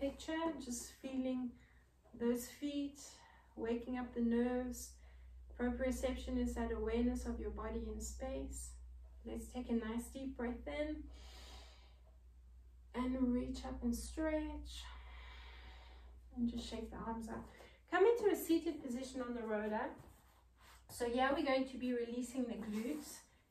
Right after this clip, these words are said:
and you're going to cross one ankle over the knee.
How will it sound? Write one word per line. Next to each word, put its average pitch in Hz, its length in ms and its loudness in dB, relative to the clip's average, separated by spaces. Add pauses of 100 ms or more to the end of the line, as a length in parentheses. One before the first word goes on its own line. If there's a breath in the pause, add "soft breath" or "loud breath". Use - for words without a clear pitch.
and 233 140 -4
you're 226 160 0
going 247 120 2
to - 80 -8
cross - 420 0
one 302 200 6
ankle 254 600 0
over 254 320 6
the 262 100 2
knee. 226 380 0